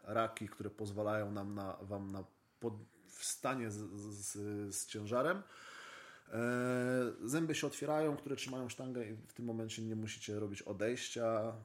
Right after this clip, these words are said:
Możecie zrobić od-, odejście, możecie zrobić tam kroczek chyba poza G P C?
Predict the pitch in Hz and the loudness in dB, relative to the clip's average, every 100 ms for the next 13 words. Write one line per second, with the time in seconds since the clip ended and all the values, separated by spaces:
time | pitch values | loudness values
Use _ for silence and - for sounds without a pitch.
0 | - _ 98 120 127 156 151 101 101 98 | -16 _ 2 6 8 8 6 2 2 -2
1 | 98 95 92 90 92 92 - - 165 131 | -2 -4 -2 -4 -2 -2 -2 -2 -2 0
2 | 110 113 107 107 104 98 101 101 - - | -2 -2 -4 -2 -4 -4 -6 -8 -4 -4
3 | 107 101 - - - - 110 107 - 101 | -4 -6 -8 -10 -8 -8 -6 -6 -6 -8
4 | 101 - - 110 110 160 | -8 -12 -16 -12 -8 -8